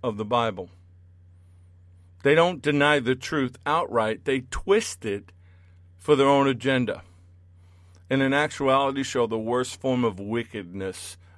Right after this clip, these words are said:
by perverting the truth. Now, if you remember, one of the first things I've taught here and,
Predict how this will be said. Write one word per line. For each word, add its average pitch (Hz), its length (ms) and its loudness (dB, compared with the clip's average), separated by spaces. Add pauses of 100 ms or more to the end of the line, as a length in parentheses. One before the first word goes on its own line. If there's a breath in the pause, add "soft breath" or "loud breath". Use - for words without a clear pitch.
(120)
by 107 160 -2
perverting 107 580 -2
the 104 80 -6
truth. 95 520 -10 (1400 soft breath)
Now, 123 160 -2
if 123 100 -6
you 139 80 0
remember, 131 380 2
one 113 180 0
of 110 60 0
the 110 80 -2
first 123 320 -2
things 120 260 -2
I've 110 220 2
taught 120 340 2
here 117 320 0
and, 107 160 -4